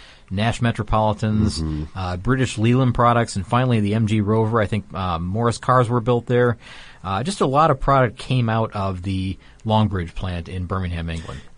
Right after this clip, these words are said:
Speaker 2: And there's a, there's really controversial issue with this because one thing that surprised a lot of people was that at the time of its closure,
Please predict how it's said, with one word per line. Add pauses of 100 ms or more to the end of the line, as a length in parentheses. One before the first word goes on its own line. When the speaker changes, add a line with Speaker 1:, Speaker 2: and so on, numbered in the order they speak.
Speaker 2:
And
there's
a, (140)
there's
really
controversial (1300)
issue
with
this
because (560)
one
thing
that
surprised
a
lot
of
people (1600)
was
that (320)
at
the
time (120)
of
its
closure,